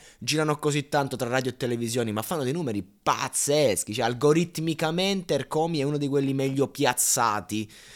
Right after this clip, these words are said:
cioè un featuring Corcomi veramente ti fa svoltare la carriera, veramente, cioè se tu sei nessuno fai il featuring Corcomi ti svolta la carriera,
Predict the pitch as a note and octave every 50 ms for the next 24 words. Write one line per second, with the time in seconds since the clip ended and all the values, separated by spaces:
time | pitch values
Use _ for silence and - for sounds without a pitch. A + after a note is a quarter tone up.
0 | - - - - C#3 C#3+ C3+ - G#3 G#3 F3 G#3+ G#3 G3+ F#3+ F3+ G3 F#3 F3 -
1 | G#3+ G#3 G#3 G#3+ A3+ A3+ F#3+ F3 D#3 E3 F3 E3+ E3 D#3+ D3+ C#3+ C#3 C3 C3 B2+
2 | - - B2+ B2+ A#2 A#2 A2 G2+ F2+ F2 F2 F2 F2 - _ _ _ _ _ _
3 | _ _ - B2 B2+ B2 A2 F#2+ F2+ E2+ - F#2+ - - B2 B2 C3+ C3 E3+ D#3
4 | C#3 C3+ C3 C#3 C3+ - - E3 E3+ F3 D#3 C3+ B2 A#2 - D3 C#3 C#3 C3+ B2+
5 | C3+ C3+ - - D3 D3 E3+ D#3+ C3+ A2 G2+ G#2+ G#2 - A2+ G#2+ G#2+ A2 A2 A2
6 | G2+ F2+ D#2+ -